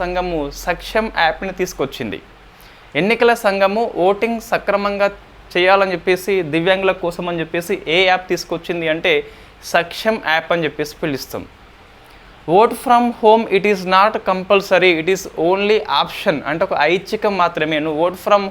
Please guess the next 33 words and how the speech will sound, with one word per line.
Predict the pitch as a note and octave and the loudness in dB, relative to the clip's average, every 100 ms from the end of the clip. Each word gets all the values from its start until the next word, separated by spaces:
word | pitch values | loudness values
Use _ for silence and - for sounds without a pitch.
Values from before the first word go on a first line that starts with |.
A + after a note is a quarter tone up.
| F#3+ | 0
home | F#3+ G3 E3+ - | 0 0 -2 0
చేయవచ్చు, | F#3 F#3 - G#3+ | 2 0 0 2
లేదా | G#3 G3 F3 - - - - - D#3+ | 4 4 4 -4 -20 -20 -20 0 4
ఆ, | F3 F3 | 4 4
పోలింగ్ | G3 G#3 G#3 | 2 2 2
రోజు | G3+ G3+ G3+ G3 | 2 2 0 2
పోలింగ్ | G3 G3+ G3+ F#3 | 2 2 2 0
బూత్కి | G3 G3 G3+ | -2 -2 -2
వెళ్ళి | G3 G3 F3 D#3 | 0 2 2 2
భౌతికంగా | D3+ F3 - G3 G3 F#3+ | 2 2 0 0 0 2
హాజరై | F3+ F3 F#3 F3+ | 0 2 0 -2
కూడా | F3 F#3+ D#3+ | -2 -2 0
ఓటు | D#3+ D#3+ | -2 -2
చేయవచ్చు. | D#3+ C#3+ B2 - A#2+ - - - - - - - - - - C3+ | -2 -2 -2 -8 -10 -12 -20 -20 -20 -20 -20 -20 -20 -20 -6 0
రైట్, | A#2+ - - F#3 | 0 -2 -2 0
ఇది | F#3+ | 0
ఫస్ట్ | F#3+ F3+ - F#3+ | 0 0 4 4
ఆర్టికల్. | F#3 - G#3 C#4 - - - D3+ | 4 0 0 0 -8 -20 -6 0
just | F3+ F3+ A3+ F#3 | 0 0 0 0
అసెంబ్లీ | G3 G3 G3 | 0 -2 0
స్థానాల | F3 E3+ F3+ F3+ | 0 2 0 0
సంఖ్య | E3 E3 F3 | -2 -2 -2
గుర్తుపెట్టుకోవాలి. | D#3+ D#3+ E3 D3+ E3 D#3+ F3+ - - - - | -2 -2 -4 -4 0 2 2 -4 -10 -18 -2
Vote | D#3 F3+ F#3 | 2 2 0
from | F#3 F#3 F#3 - | 2 2 0 -2
home | F3 F3 | -2 0
అని | E3+ | -2
చెప్పేసి | E3 E3+ E3+ A3 F3 | -4 -4 -4 -4 -2
ఎవరికి | D#3+ F3+ F3+ | 0 0 0
అవకాశం | D#3+ D#3 E3 F3+ D#3+ - - | -2 -2 -2 -4 -8 -10 -8
అని | D3 | -6
చెప్పేసి | C#3+ D#3 - | -6 -8 -6
చూసుకోవాలి. | C#3+ - D#3+ D#3 F3 | -8 -6 -2 0 0